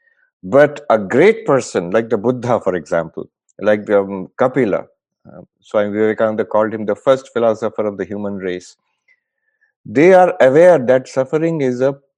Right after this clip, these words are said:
permanent and pervasive condition of human life. We may not, uh, our attention may not be on it, but everybody somewhere or the other,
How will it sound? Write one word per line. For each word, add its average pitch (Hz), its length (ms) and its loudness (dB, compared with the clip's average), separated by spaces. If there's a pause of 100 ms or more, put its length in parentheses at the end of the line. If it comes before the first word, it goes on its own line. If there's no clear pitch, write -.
(100)
permanent 165 720 0
and 131 180 -6
pervasive 127 720 -2
condition 95 540 -8 (180)
of 95 80 -14
human 95 300 -10
life. 85 280 -8
We 127 280 -2
may 135 180 -4
not, 143 220 -4 (480)
uh, 87 180 -8
our 113 160 2
attention 143 540 -4
may 123 80 -6
not 127 240 -8
be 117 100 -6
on 104 180 -4
it, 139 160 -8 (460)
but 110 380 -2 (260)
everybody 143 600 -2
somewhere 143 460 -4
or 127 140 -2
the 110 160 -8
other, 113 320 -4